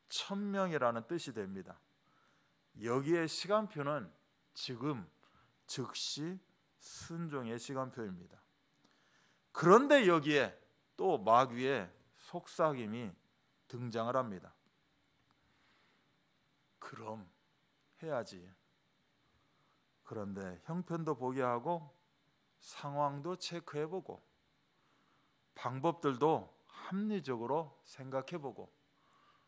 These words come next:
또 우리 이렇게 헌신함에 있어서 교회적으로도 이 많은 이렇게 방법들이 제시되는 것 같습니다.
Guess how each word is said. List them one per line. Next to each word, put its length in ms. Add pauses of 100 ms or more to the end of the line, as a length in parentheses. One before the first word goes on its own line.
(340)
또 180
우리 340
이렇게 540 (160)
헌신함에 640
있어서 580
교회적으로도 840 (520)
이 440
많은 380
이렇게 260
방법들이 760
제시되는 580
것 80
같습니다. 540